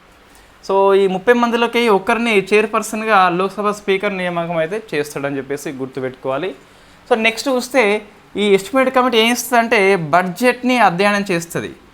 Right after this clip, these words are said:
So మనకు బడ్జెట్ని అధ్యయనం చేస్తుంది. డిపార్ట్‌మెంట్ రిలేటెడ్ స్టాండింగ్ కమిటీ అని చెప్పేసి ఉంటుంది కదా. So వాళ్ళు కూడా ఈ స్క్రూటినీ చేస్తారు కదా మనకు, ఏ మినిస్ట్రీ ఎంతవరకు అని చెప్పేసి. For example,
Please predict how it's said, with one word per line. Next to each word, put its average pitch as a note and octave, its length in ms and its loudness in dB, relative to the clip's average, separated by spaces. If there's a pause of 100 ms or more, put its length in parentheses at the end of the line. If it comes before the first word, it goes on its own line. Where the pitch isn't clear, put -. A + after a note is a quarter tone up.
(460)
So G#3 80 2
మనకు G#3 340 2
బడ్జెట్ని F3 600 0
అధ్యయనం F3+ 360 0
చేస్తుంది. D#3+ 460 -6 (380)
డిపార్ట్‌మెంట్ G#3+ 680 0
రిలేటెడ్ G3 420 0
స్టాండింగ్ F#3+ 400 0
కమిటీ F#3 260 -2
అని F#3 120 0
చెప్పేసి F3 320 -6
ఉంటుంది E3+ 240 -4
కదా. A2+ 180 -6 (480)
So G3 40 -2
వాళ్ళు F#3+ 520 2
కూడా G3+ 460 2 (1600)
ఈ F3 280 2
స్క్రూటినీ A3 560 -2
చేస్తారు G#3+ 300 -2
కదా F#3 140 4
మనకు, C#3 500 -4
ఏ F3+ 220 4
మినిస్ట్రీ G3+ 540 -4
ఎంతవరకు E3 560 0
అని C#3 100 -2
చెప్పేసి. A#2 440 -6 (140)
For F#3 160 2
example, G3 500 0